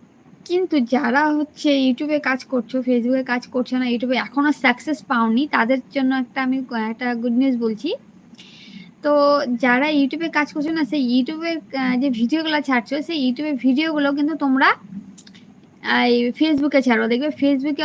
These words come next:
অটোমেটিক্যালি কিন্তু খুব ভাইরাল হয়ে যায় খুবই তাড়াতাড়ি। তোমাকে ওখানে কোনো কিছু তেমন ঝামেলা নেই, just ওখানে ভিডিওটা তুমি ছাড়বে আর কন্টিনিউ ফটো পোস্ট করবে।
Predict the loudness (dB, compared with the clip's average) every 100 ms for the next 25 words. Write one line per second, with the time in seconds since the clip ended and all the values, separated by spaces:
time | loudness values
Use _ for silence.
0 | 0 0 -2 -4 -4 -4 -4 -4 -8 -8
1 | -4 0 2 2 2 2 0 -2 -4 -2
2 | -2 0 -2 -2 -4 -10 -20 -20 -10 -2
3 | 0 2 2 0 0 -2 -2 -2 -4 -4
4 | -4 0 2 2 2 2 2 2 0 0
5 | -2 -4 -4 -2 0 2 0 0 -2 -4
6 | -4 -4 -6 -8 -14 -20 -20 -20 -20 -20
7 | -20 -20 -20 -10 -6 0 2 4 2 2
8 | 2 2 2 0 0 -2 -6 -6 -4